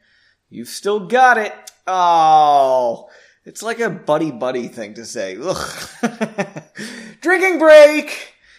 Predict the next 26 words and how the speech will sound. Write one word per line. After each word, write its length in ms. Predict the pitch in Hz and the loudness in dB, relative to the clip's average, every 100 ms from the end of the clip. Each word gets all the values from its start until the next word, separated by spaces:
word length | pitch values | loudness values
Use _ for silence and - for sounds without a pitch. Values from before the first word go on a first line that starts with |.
| _ _ | _ _
Ooh. 840 | 359 403 403 359 320 359 269 123 - - _ _ _ _ _ _ _ _ _ _ _ _ _ _ _ _ _ _ _ _ _ _ _ _ _ _ _ _ _ | -6 -2 0 0 -2 -2 -6 -8 -12 -20 _ _ _ _ _ _ _ _ _ _ _ _ _ _ _ _ _ _ _ _ _ _ _ _ _ _ _ _ _
Hmm. 220 | 170 127 - _ _ _ _ _ _ _ _ - | -18 -18 -20 _ _ _ _ _ _ _ _ -12
I'm 120 | 208 | -8
gonna 120 | 294 | -8
peek 220 | - 220 | -10 -10
ahead 240 | 143 135 113 | -8 -8 -8
and 100 | 110 | -12
see 120 | 170 | -14
when 160 | 123 | -14
the 60 | 98 | -16
next 480 | 95 117 185 - - | -18 -14 -14 -14 -18
drinking 320 | 117 87 85 | -18 -18 -18
break 280 | 73 57 - | -18 -18 -18
is. 300 | 73 170 - _ _ _ _ | -18 -18 -20 _ _ _ _
Oh 100 | 190 | -2
my 140 | 294 311 | 0 4
god, 220 | 311 220 | 4 4
we're 100 | 220 | 2
almost 400 | 214 240 269 254 | 2 2 2 2
done 120 | 254 | 0
with 100 | 254 | 0
this 200 | 226 - | -6 -8
friggin' 420 | - 214 226 220 | -10 -8 -6 -6
chapter? 560 | 160 180 180 214 - - | -8 -4 -4 -4 -10 -10
All 100 | 170 | -10
right, 220 | 392 392 | -10 -16